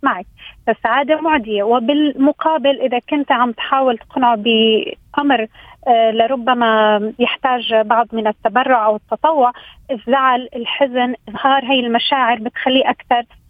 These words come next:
يتفاعل، آه، معك بهذا الموضوع. فأكيد لغة الجسد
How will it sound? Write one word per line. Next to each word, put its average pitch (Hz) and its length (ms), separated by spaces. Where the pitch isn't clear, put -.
يتفاعل، 226 640
آه، 220 320
معك 226 360
بهذا 214 680
الموضوع. 214 460
فأكيد 233 540
لغة 247 300
الجسد 247 320